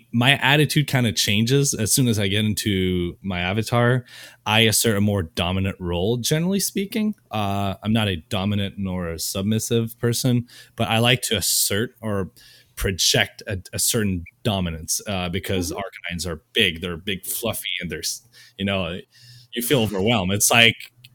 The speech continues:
Speaker 1: going up to the horse, to a horse in real life, you feel small compared to them. And I like to, I like that image I'm projecting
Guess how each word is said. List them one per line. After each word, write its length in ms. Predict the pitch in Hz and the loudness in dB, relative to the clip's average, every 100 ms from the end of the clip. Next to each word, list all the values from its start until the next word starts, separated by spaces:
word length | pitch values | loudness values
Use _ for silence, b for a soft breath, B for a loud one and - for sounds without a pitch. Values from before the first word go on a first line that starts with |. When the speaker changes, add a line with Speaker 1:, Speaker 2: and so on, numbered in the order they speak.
| - - | -20 0
Speaker 1:
going 260 | 139 120 | 4 6
up 160 | 139 143 | 6 2
to 120 | 117 | -4
the 140 | 90 90 | -6 0
horse, 720 | 147 180 92 - - - - | 4 4 4 0 -2 -4 -6
to 160 | - 101 | -2 0
a 20 | |
horse 320 | 92 170 104 | 4 4 2
in 120 | 101 95 | 0 0
real 160 | 123 | 0
life, 360 | 104 113 87 - | 0 0 0 0
you 80 | 113 | 0
feel 280 | - 117 | 4 4
small 440 | - - 113 127 101 | 2 2 4 4 2
compared 360 | 95 80 87 | -4 -4 -6
to 80 | 80 | -6
them. 240 | 80 80 - | -6 -8 -8
And 120 | 107 | -4
I 60 | 107 | 0
like 260 | 117 123 - | 4 4 2
to, 180 | 123 107 - | 2 2 2
I 80 | |
like 220 | 113 123 101 | 0 0 0
that 200 | 104 - | -2 0
image 340 | 107 131 147 | 2 2 2
I'm 120 | 147 117 | 0 0
projecting 600 | 123 123 123 - 185 | -2 -2 -2 -2 -4